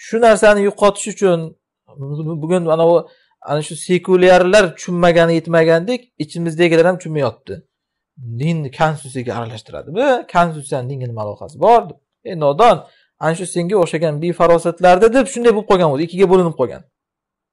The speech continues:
Bu odamlarni ichimizda qilayotgan bu ishi o'sha sekularizmni qilayotgan ishidan farqi yo'q. O'zicha o'zi shariatni hakam qilish, Allohning hukmi desa ham ular. Chunki ayni o'shalar tegirmoniga suv quyadi,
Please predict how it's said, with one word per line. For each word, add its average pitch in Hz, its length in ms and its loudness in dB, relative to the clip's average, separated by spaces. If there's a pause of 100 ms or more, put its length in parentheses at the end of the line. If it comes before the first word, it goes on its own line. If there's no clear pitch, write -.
(140)
Bu 202 100 4 (100)
odamlarni 190 720 4 (180)
ichimizda 175 400 -2
qilayotgan 170 500 0
bu 160 120 -4
ishi 226 240 4 (120)
o'sha 170 240 -6
sekularizmni 202 800 2
qilayotgan 190 520 0
ishidan 185 300 0
farqi 175 300 2
yo'q. 214 180 2 (1000)
O'zicha 185 260 0
o'zi 190 240 4
shariatni 185 500 2
hakam 185 320 0
qilish, 202 460 2 (600)
Allohning 180 380 0
hukmi 196 300 2
desa 156 180 -6
ham 95 140 -4
ular. 73 200 -14 (920)
Chunki 175 340 -6
ayni 269 300 4
o'shalar 214 360 4
tegirmoniga 214 520 0
suv 240 180 0
quyadi, 208 280 6